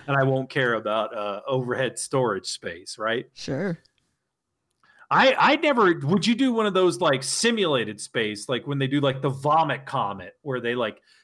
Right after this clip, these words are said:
Speaker 1: take you way up into the atmosphere and then drop really quick so you get to experience that zero G feeling?
Speaker 2: Definitely. Definitely.
Speaker 1: Ah, that's, that freaks me the fuck out. Like,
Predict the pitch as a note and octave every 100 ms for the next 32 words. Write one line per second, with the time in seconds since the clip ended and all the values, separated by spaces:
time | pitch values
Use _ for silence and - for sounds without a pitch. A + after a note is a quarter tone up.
0 | - - G#3 G3+ G3+ E3 E3 E3 D3 D#3
1 | C#3 C#3 C#3+ C#3+ C#3 - C#3 B2+ A#2+ A#2+
2 | A#2 - C3 D3+ C#3+ C3+ B2+ A2+ - E3
3 | D#3 - B2+ A#2 C#3 C#3 - - F#3 E3+
4 | C#3+ - A#2+ A#2+ C#3+ D3+ C#3+ C3 - C3+
5 | C3 - F#3+ F#3 G3+ D4+ G3+ B2+ B2+ D#3
6 | _ _ _ - C4 - E3+ - - D3+
7 | - D#3 C3 - - D#3 E3 - D#3 C#3
8 | D#3+ F3+ E3 - D3+ A2+ - C3 G#2+ A#2
9 | G2 - -